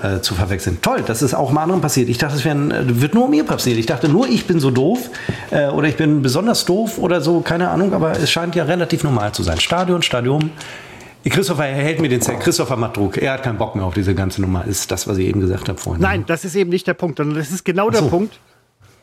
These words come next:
Speaker 2: den ich mir aufgeschrieben habe, von dem ich nicht dachte, dass wir jemals darüber sprechen. Anglizismen.
Speaker 1: <laughs>
Speaker 2: Nein,
Speaker 1: Dafür oder
Speaker 2: Moment,
Speaker 1: gegen?
Speaker 2: nein, Moment.
Speaker 1: <laughs>
Speaker 2: Äh, nicht Anglizismen an sich, sondern das, was daraus wird.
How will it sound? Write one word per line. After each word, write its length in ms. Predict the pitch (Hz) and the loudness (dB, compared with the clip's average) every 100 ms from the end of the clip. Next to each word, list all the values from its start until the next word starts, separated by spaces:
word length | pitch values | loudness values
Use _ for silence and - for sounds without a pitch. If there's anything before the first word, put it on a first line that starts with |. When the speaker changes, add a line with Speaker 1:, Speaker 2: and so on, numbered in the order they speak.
| - | -8
Speaker 2:
den 160 | 175 170 | -8 -6
ich 80 | |
mir 160 | 160 151 | -6 -2
aufgeschrieben 640 | 160 - 151 - 151 127 113 | -2 -2 -8 -6 -6 -6 -2
habe, 380 | 131 131 190 - _ _ _ _ _ - | -2 0 -2 -4 _ _ _ _ _ -4
von 160 | 170 | -2
dem 160 | 160 180 | 0 0
ich 140 | 180 | 0
nicht 220 | 196 233 | -2 0
dachte, 260 | 190 - 185 | -2 -2 -2
dass 200 | 165 151 | -2 -2
wir 100 | 170 | 0
jemals 360 | 151 190 185 - | 2 2 0 -2
darüber 260 | 165 170 | -2 -2
sprechen. 540 | - - 151 117 98 110 | -2 -4 -6 -6 -14 -6
Anglizismen. 1040 | 143 175 185 175 175 - 165 - 131 110 - _ _ _ - - - - | -2 0 0 -2 -2 -4 -4 -6 -10 -10 -16 _ _ _ -20 -20 -20 -16
Speaker 1:
<laughs> 140 | - - 117 117 117 - 127 - 147 | -6 -2 -2 -2 -2 -4 -4 -4 0
Speaker 2:
Nein, 160 | 185 | 0
Speaker 1:
Dafür 160 | 208 147 | 2 2
oder 60 | 220 | 2
Speaker 2:
Moment, 140 | 233 | 2
Speaker 1:
gegen? 120 | 117 | 2
Speaker 2:
nein, 200 | 175 214 | 0 0
Moment. 520 | 233 208 147 117 175 | 0 2 0 0 0
Speaker 1:
<laughs> 0 | 196 | 0
Speaker 2:
Äh, 260 | 160 165 156 | 2 2 2
nicht 360 | 151 226 - 156 | 0 -2 -4 -4
Anglizismen 580 | 170 160 170 208 185 | -4 -4 -2 -2 0
an 100 | 156 135 | -2 -2
sich, 140 | 202 | -4
sondern 260 | 202 185 160 | -2 -2 0
das, 200 | 165 - | -2 -2
was 180 | 170 | -4
daraus 360 | - 160 156 117 | -2 -2 -2 0
wird. 280 | 156 110 | -2 -2